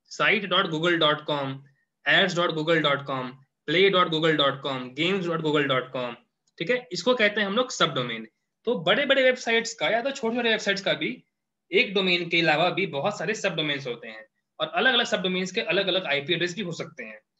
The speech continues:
अगर आपको primary domain में कुछ weakness नहीं मिल रहा है, तो आप उसके subdomains को scan कर सकते हैं और सबडोमेन्स के आईपी address को पता लगा सकते हैं।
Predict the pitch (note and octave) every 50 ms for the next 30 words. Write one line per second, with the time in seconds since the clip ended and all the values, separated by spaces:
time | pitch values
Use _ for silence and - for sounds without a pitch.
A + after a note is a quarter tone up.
0 | _ _ _ - D#3+ G3+ A3+ C4 B3 A#3+ B3 - B3+ - - G3 F3+ F3+ F#3 G#3
1 | C4 A#3+ A#3 A3+ G#3 F#3+ F3 E3 D3+ C#3 D3+ G3 F#3+ - G3+ - D3 D3+ D#3 D#3
2 | E3 F#3+ A#3 - E3+ D3 D3+ F#3+ G3 F3 D3 A#2 A#2 A2+ A2 A2+ D3 F3+ - G3+
3 | F#3 F#3 G3 G3+ G3 - B3+ - - - F#3+ F#3 G3+ G3 G#3 A#3 A3+ - A#3 A3+
4 | G3+ - - D#3 C#3 C#3 C#3 C3+ C3 B2+ - A#2+ - _ - A2 A2 G#2+ _ _
5 | _ _ _ _ _ - C3+ D#3 D3+ - G#3 F#3+ G3 F#3+ G3 G3+ F#3+ - - F#3+
6 | E3 D#3+ D#3+ F3 E3+ E3+ F3+ F3+ - F3+ D#3 C#3+ B2+ A#2 A2 A2 A2 - - -
7 | _ - G#2+ - -